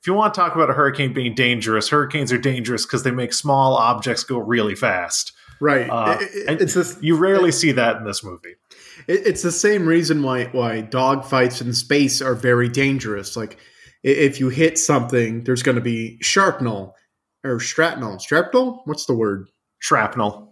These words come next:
Speaker 2: Shrapnel. And that can slice through, you know, a vessel in space. The Expanse does a really good job of that. Small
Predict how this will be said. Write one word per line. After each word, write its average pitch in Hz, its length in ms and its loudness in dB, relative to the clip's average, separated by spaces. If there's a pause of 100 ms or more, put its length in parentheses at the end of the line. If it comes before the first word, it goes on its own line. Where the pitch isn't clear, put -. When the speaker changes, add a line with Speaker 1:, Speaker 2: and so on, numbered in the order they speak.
(140)
Speaker 2:
Shrapnel. 143 680 -4 (300)
And 143 200 0
that 151 340 0
can 156 140 0
slice 143 580 2
through, 143 760 2 (140)
you 170 160 2
know, 113 220 -2
a 110 40 -4
vessel 120 400 0
in 110 100 -8
space. 123 560 0 (240)
The 135 120 2
Expanse 165 500 0
does 143 140 -2
a 147 80 2
really 131 200 0
good 120 180 -4
job 160 280 2
of 120 140 -6
that. 98 260 -8 (840)
Small 247 520 2